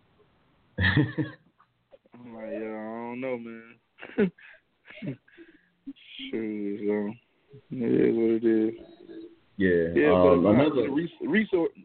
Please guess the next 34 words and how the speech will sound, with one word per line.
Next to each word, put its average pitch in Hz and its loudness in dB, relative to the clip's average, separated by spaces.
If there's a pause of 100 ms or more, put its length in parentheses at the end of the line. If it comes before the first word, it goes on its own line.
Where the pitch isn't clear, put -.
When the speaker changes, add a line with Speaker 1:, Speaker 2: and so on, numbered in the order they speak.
(120)
Speaker 2:
resources 165 -4
were 123 -4
right, 120 -4
yeah, 117 -6
I'd 120 -12
do 113 -12
it. - -18
Speaker 1:
Right. 80 -2 (380)
Speaker 2:
<coughs> - -2 (1300)
Speaker 1:
Yeah, 87 0 (140)
so, 90 0
um, 85 -4 (380)
another 107 2
story, 92 2
man, 90 -2
uh, 85 -6
this, 85 -8 (200)
this 87 -10 (120)
week, 85 -6 (260)
uh, 80 -2 (140)
oh, 85 -2
I 87 2
guess 107 4
a 98 2
woman 101 4
in 104 6
Australia 95 4 (500)
called, 90 -2
uh, 85 0 (500)
<laughs> - -10
she 107 -2
called 123 2
the 110 -6
police 107 -2